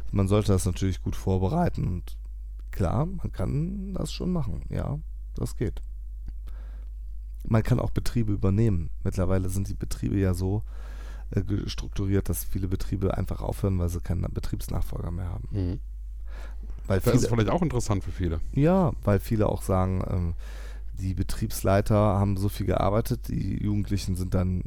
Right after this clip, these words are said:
Speaker 1: studieren gegangen, sind dann irgendwie, haben dann nochmal einen Schritt gemacht und sind dann, keine Ahnung, Ärzte oder Rechtsanwälte oder sonstiges.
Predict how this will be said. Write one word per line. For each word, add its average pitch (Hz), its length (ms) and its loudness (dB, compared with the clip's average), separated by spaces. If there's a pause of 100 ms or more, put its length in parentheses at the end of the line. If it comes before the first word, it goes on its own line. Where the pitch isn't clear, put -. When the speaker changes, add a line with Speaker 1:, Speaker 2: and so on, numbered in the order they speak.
Speaker 1:
studieren 104 540 0
gegangen, 107 300 0
sind 95 160 -4
dann 98 160 2
irgendwie, 98 480 -2 (580)
haben 101 180 2
dann 92 140 4
nochmal 90 320 2
einen - 160 -2
Schritt - 280 -6
gemacht 95 360 0
und 92 100 -2
sind 90 180 -4
dann, 90 160 -2
keine 87 320 -2
Ahnung, 90 380 0
Ärzte 90 460 -2
oder 87 300 -2 (240)
Rechtsanwälte 85 640 -2
oder 101 220 -4
sonstiges. 90 640 -4